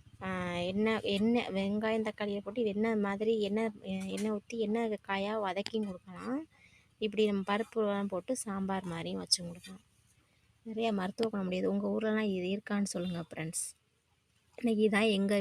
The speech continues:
வீட்ல சாப்பாடு. ஒயிட் ரைஸ் சமைச்சிருந்தா வெந்துக்கிட்டு இருக்கு, விறகடுப்புல வெந்துக்கிட்டு இருக்கு. இன்னைக்கு வந்து இதான், இதான் எங்க வீட்ல இன்னைக்கு சாப்பாடு, மதிய சாப்பாடு. உம், சாயந்தரம் தான் மதிய சாப்பாடு எங்க, இனி அவ்வளோதான். மணி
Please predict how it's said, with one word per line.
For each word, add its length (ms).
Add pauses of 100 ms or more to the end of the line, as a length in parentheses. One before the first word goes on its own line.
வீட்ல 260
சாப்பாடு. 480 (720)
ஒயிட் 320
ரைஸ் 200
சமைச்சிருந்தா 720
வெந்துக்கிட்டு 400
இருக்கு, 240 (800)
விறகடுப்புல 560
வெந்துக்கிட்டு 400
இருக்கு. 320
இன்னைக்கு 360
வந்து 280 (560)
இதான், 200 (600)
இதான் 300
எங்க 140
வீட்ல 360
இன்னைக்கு 260
சாப்பாடு, 560 (1200)
மதிய 300 (100)
சாப்பாடு. 380 (200)
உம், 240
சாயந்தரம் 460
தான் 140
மதிய 180
சாப்பாடு 420
எங்க, 160 (140)
இனி 160
அவ்வளோதான். 380 (140)
மணி 140